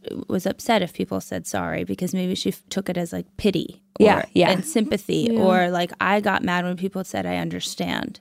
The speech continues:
Speaker 2: Oof.
Speaker 1: And I'd go,
Speaker 3: No.
Speaker 1: "Mm, oh, you do?"
Speaker 2: Right.
Speaker 1: And maybe they actually did, but I
Speaker 2: Right.
Speaker 1: didn't, I just couldn't comprehend that anyone could understand what I was feeling. Um,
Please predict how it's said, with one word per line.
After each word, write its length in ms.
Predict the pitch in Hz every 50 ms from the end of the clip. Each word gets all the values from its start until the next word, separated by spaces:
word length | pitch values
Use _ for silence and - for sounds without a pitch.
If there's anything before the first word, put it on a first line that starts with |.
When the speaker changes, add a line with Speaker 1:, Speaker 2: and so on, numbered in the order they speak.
| - 165
Speaker 2:
Oof. 260 | - - - - - _ _ _ -
Speaker 1:
And 180 | - 190 190 185
I'd 160 | 185 180 185
go, 300 | - 196 185 180 185 - _ _ _ _ _ _ _ _ - - - - - - _ _ _ _ _ _ -
Speaker 3:
No. 180 | 240 226 226 240 254
Speaker 1:
"Mm, 200 | 240 240 240 247 - - - -
oh, 60 | 220
you 160 | 220 220 220
do?" 340 | 202 208 240 262 311 403 466 - _ _ _ _ _ -
Speaker 2:
Right. 100 | - -
Speaker 1:
And 80 | 277 277
maybe 260 | 320 403 453 381 269
they 120 | 247 247
actually 440 | 254 269 277 - - - 240 240 240
did, 240 | - 254 453 - - -
but 120 | - 160 160
I 40 | 202 220 220
Speaker 2:
Right. 100 | 226 208
Speaker 1:
didn't, 340 | 202 226 247 247 233 - - _ -
I 180 | - 185 190 190
just 420 | 185 - - 214 208 190 - -
couldn't 260 | - - 233 214 -
comprehend 580 | - - 208 202 196 - 196 175 165 190 202 196
that 100 | 185 - -
anyone 640 | 185 185 185 185 185 180 180 180 170 170 170 180 - - _ _ _ _ _ _ _ _ -
could 160 | - 185 175
understand 600 | 175 170 165 170 175 - - - - - - -
what 140 | - - -
I 100 | 50 50
was 160 | - - -
feeling. 480 | - - - - - - - - - - _ _ _ _ _ _ _ _ _ _ _ -
Um, 460 | - 190 185 175 170 170 170 165 -